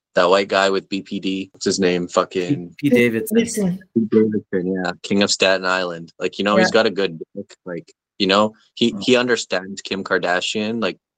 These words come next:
Speaker 1: she's not, he understands that she doesn't just like him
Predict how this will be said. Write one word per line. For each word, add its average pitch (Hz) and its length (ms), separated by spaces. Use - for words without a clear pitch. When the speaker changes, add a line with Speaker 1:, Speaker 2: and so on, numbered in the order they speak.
Speaker 1:
she's 101 260
not, 107 320
he - 160
understands 117 680
that 107 260
she - 160
doesn't 104 240
just 104 220
like 92 260
him 101 380